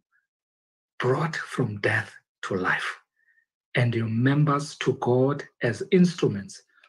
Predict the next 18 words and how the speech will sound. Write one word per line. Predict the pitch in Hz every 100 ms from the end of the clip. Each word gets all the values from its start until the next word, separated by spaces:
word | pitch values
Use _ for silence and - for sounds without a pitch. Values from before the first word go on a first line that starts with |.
| _
of | 117 113 -
righteousness." | - 98 - 98 101 - - - _ - - -
Powerful | 247 156 123 113
text, | - 101 - - - _ _ _ _ 160 -
ambassadors. | 110 110 104 101 - - - _ - - - -
And | 120 117
this | 156 156
evening, | 185 156 156 160 175 - _ _ 110
we | 117
are | 110 107
addressing | 101 131 143 147 123
a |
subtopic | 107 139 147 - 143 - 156 - - - - _ -
that | 120 127 -
says | - 151 147 143 143 - _ _ _
submitting | - - 151 127 131 117 156 156 160 156 156 156 - _ _ _ _
to | 190
God. | 156 233 160 -